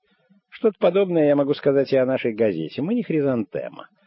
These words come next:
Нас можно изредка вытаскивать с корнем, чтобы убедиться, правильно ли мы растём. Мне кажется, нам это даже полезно. Короче, быть резким — ваше право старшего или, если хотите, право мэтра.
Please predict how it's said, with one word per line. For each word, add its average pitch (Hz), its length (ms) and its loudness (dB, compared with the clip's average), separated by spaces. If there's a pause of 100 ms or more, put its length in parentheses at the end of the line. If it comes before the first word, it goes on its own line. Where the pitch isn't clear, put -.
(280)
Нас 185 200 -2
можно 131 320 2
изредка 110 340 0
вытаскивать 110 580 0
с - 80 -16
корнем, 190 380 0
чтобы 113 300 -2
убедиться, 113 480 -4
правильно 117 420 0
ли 92 120 -4
мы 95 140 -4
растём. - 540 -8 (500)
Мне 196 100 -8
кажется, 170 300 0
нам 151 200 2
это 127 140 0
даже 107 220 2
полезно. - 580 -4 (1300)
Короче, 233 320 4
быть 165 180 4
резким — 175 500 2
ваше 143 220 2
право 139 280 4
старшего 151 600 0
или, 151 200 2
если 98 220 -4
хотите, 165 360 -4
право 117 320 2
мэтра. 85 540 -8